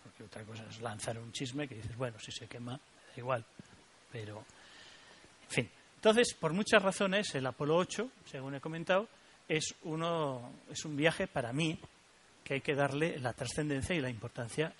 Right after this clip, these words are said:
que tuvo. Y, de hecho, en los primeros meses, eh, la gente sí que se la dio. Y, de hecho, tuvieron una repercusión mediática bastante grande. Después vendrá el Apolo once y se come toda esa,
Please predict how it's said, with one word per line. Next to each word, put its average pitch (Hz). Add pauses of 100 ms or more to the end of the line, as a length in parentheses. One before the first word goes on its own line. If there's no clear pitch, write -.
que 127
tuvo. 101 (340)
Y, 143
de 160
hecho, 175 (680)
en 135
los 127
primeros 151
meses, 170 (380)
eh, 123
la 120
gente 139
sí 165
que -
se -
la 107
dio. 101 (380)
Y, 127
de 110
hecho, 123
tuvieron 127 (120)
una 131
repercusión 127
mediática 131
bastante 117
grande. 101
Después 107
vendrá 120 (300)
el 113
Apolo 117
once 147
y 160
se -
come 113
toda 110
esa, 110